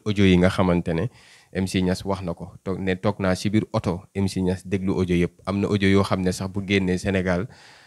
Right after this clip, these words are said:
dinañ xam ne kiy défendre Adji Sarr sax am na mbir mu bëggoon ci Adji Sarr. Te bu boobaa na fexe sax taxaw ne,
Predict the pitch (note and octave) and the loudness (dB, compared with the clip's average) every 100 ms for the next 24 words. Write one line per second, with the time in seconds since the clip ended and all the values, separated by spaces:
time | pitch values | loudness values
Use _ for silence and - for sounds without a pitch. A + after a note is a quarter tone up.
0 | - - G#2 A2+ B2+ G#2+ G2 A#2 A2 B2 | -12 0 2 4 2 -2 -4 -6 -4 -2
1 | B2 A#2 G2+ G2+ F#2+ F#2+ E2 F2 F#2 - | 0 -2 -2 -4 -4 0 0 0 -6 -8
2 | _ _ _ - - _ G#2 G#2+ G#2+ A2+ | _ _ _ -20 -20 _ -4 0 0 2
3 | A2 G#2 G#2 G#2 F#2+ F#2 - F#2 F#2 E2+ | 0 -2 -6 -6 -4 -6 -6 -10 -8 -8
4 | - G#2 G2 G#2 A2+ G#2+ F#2+ G2 A2 C3 | -8 -8 -4 2 4 6 4 2 4 4
5 | A2+ G2+ A#2 - A#2+ A#2 G#2+ G2 | 6 4 0 -2 0 4 6 6